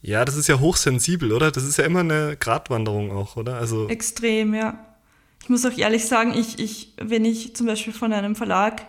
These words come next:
Speaker 2: jetzt in der Anfangsphase, ist ja so, ähm, ja, ein Verlag hat vielleicht Interesse, man schreibt, äh, ist mir auch schon passiert, dass ich zum Beispiel ein Manuskript von einem Autor zugeschickt bekommen habe, einfach mal, um zu sehen, wird der Text passen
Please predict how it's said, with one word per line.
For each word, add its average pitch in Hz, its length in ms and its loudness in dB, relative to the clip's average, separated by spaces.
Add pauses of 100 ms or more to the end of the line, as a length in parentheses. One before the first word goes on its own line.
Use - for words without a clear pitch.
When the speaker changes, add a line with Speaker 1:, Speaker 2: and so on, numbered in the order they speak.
(100)
Speaker 2:
jetzt 226 220 -2
in 214 80 0
der 208 100 2
Anfangsphase, 226 800 0 (540)
ist 214 180 -8
ja 220 160 2
so, 226 500 0
ähm, 214 760 0 (160)
ja, 208 180 2
ein 220 140 4
Verlag 214 320 0
hat - 100 -16
vielleicht 214 340 -2
Interesse, 220 520 -2
man 220 160 4
schreibt, 202 560 -2
äh, 220 260 0 (420)
ist 220 140 -4
mir 226 140 4
auch 208 100 0
schon 220 160 -2
passiert, 226 340 -4
dass 208 120 -4
ich 220 160 -8
zum 220 100 -4
Beispiel 208 320 -4
ein 208 180 2
Manuskript 208 540 -2
von 214 160 -2
einem 208 220 0
Autor 226 260 -2
zugeschickt 233 400 -6
bekommen 220 360 -2
habe, 208 260 -2 (300)
einfach 214 280 -4
mal, 214 300 2
um 220 120 2
zu 220 120 -4
sehen, 214 420 0
wird 226 160 -2
der 214 80 -4
Text 220 400 -6
passen 247 600 2